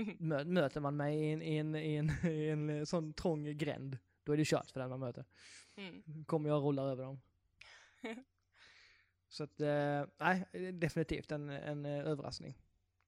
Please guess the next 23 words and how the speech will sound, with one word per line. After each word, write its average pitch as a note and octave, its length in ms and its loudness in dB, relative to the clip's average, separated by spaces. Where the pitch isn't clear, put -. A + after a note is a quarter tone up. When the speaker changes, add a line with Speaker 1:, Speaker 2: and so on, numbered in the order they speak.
Speaker 1:
Eh, - 360 -14
plus D#3+ 200 0
att D3 220 -6
när D3+ 160 -2
det D3 60 -2
släpptes - 360 -6
så D3+ 80 -4
var C#3 100 -2
det D3+ 60 -2
inte E3 120 -4
så - 60 -12
dyrt - 200 -8
heller. C#3 100 -10
Jag C#3 80 -10
tror D#3 100 -2
det D3+ 80 -2
kostade D3 360 -8
trehundrafemtio C#3+ 720 -4
spänn D2 260 -10
eller D2 120 -14
något. - 240 -16
Speaker 2:
Mm. F#3+ 280 -12
Speaker 1:
Ehm, F2 1000 -12